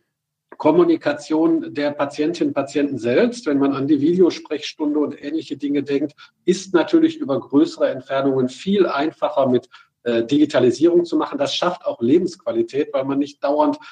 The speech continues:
reisen muss für Nachfragen, für, für vielleicht auch veränderte Einstellungen in der, in der Behandlung. Ähm, das sind zwei sicherlich wesentliche Aspekte. Bin mir aber auch ganz sicher, dass, ähm, die, äh,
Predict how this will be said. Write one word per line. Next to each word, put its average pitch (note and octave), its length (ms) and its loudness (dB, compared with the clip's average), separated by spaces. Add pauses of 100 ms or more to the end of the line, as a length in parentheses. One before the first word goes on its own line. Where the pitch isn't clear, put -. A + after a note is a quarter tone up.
(300)
reisen E3 560 4
muss - 280 2
für B2+ 180 -2
Nachfragen, C3 800 -4
für, B2 400 0 (280)
für B2 580 4
vielleicht C3+ 260 0
auch B2+ 220 -4
veränderte C#3 880 2
Einstellungen A#2+ 640 0
in A#2+ 140 -4
der, A2+ 360 2
in A2+ 100 -4
der G#2+ 300 -4
Behandlung. D3+ 600 0 (380)
Ähm, C3+ 460 0
das C3 220 0
sind D3 420 -2
zwei D#3 520 2
sicherlich F3+ 500 0
wesentliche E3 540 0
Aspekte. D3 640 -6 (440)
Bin D3 200 4
mir C#3+ 400 2
aber - 300 -2
auch C#3+ 240 0
ganz D3 220 -2
sicher, C#3+ 280 0
dass, C3 380 -4
ähm, A#2+ 420 -2 (300)
die, A#2+ 420 4
äh, A2 280 -2